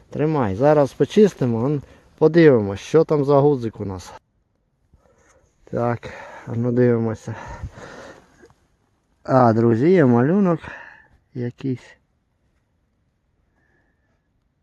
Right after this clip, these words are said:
Це орлянка. Гудзик орлянка. Так. Чи,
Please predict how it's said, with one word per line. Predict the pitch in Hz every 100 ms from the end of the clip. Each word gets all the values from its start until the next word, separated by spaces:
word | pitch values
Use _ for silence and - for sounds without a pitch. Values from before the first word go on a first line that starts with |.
| _ _ -
Це | 147 156 151 147
орлянка. | 139 135 131 98 92 98 104 - _ _ _
Гудзик | 127 131 123 120
орлянка. | 123 127 139 135 123 - 101 _ _ _ _ _ _ _ _ _ _ -
Так. | 110 95 92 - - _ _ _ _ _ _ _ _ _ _ _ _ _ _ _ _ _ _ _ _ _
Чи, | _ 120 110